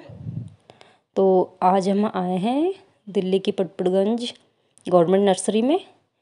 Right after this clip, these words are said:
इसकी एग्जैक्ट लोकेशन अक्षरधाम मंदिर है, आप सब जानते होंगे, उसके just सामने है। ये देखिए आप, just सामने इसके अक्षरधाम है। तो आइए चलते हैं। ये काफ़ी बड़ी नर्सरी है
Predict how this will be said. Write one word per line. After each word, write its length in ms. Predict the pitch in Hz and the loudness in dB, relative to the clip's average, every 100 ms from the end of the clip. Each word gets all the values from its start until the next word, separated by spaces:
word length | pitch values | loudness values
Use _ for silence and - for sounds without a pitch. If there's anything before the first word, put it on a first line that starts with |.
| _ - | _ -10
इसकी 200 | - 202 | 0 2
एग्जैक्ट 280 | 180 190 | 4 2
लोकेशन 640 | 202 180 190 202 214 240 285 - _ _ | 2 0 0 0 -2 -2 -4 -8 _ _
अक्षरधाम 680 | 196 - 247 240 214 226 233 240 - | -4 0 2 2 2 -4 -4 -6 -6
मंदिर 340 | 196 202 196 214 | -4 0 2 2
है, 160 | 196 | 2
आप 120 | 214 196 | 0 0
सब 140 | 208 | -2
जानते 320 | 190 180 175 | -2 -4 -4
होंगे, 160 | 196 208 | -4 -6
उसके 240 | 196 233 | -2 2
just 380 | 214 190 202 - | 4 4 2 0
सामने 320 | 196 165 151 | -8 -6 -6
है। 140 | 147 160 - - _ _ - | -8 -12 -20 -20 _ _ -2
ये 80 | 175 | 0
देखिए 260 | 170 160 | 2 2
आप, 160 | 143 151 | -2 0
just 320 | 156 214 - | 0 0 0
सामने 240 | 190 175 | -2 0
इसके 200 | 185 - | 0 0
अक्षरधाम 440 | 180 - 170 175 180 | -2 -2 -4 -2 -2
है। 140 | 240 - _ _ _ - - - - - | -4 -6 _ _ _ -20 -20 -20 -20 -4
तो 60 | 214 | 0
आइए 220 | 175 190 | 4 4
चलते 320 | 190 170 165 | 2 0 0
हैं। 260 | 196 233 330 - _ _ _ _ _ _ _ - | -2 -2 -4 -8 _ _ _ _ _ _ _ -8
ये 680 | 190 202 202 202 208 - - _ _ - | 4 8 8 8 6 4 -2 _ _ 2
काफ़ी 280 | 190 175 220 | 4 4 4
बड़ी 220 | 185 180 | 6 6
नर्सरी 380 | 185 175 - 208 | 4 2 -2 -2
है 240 | 214 269 | -2 -4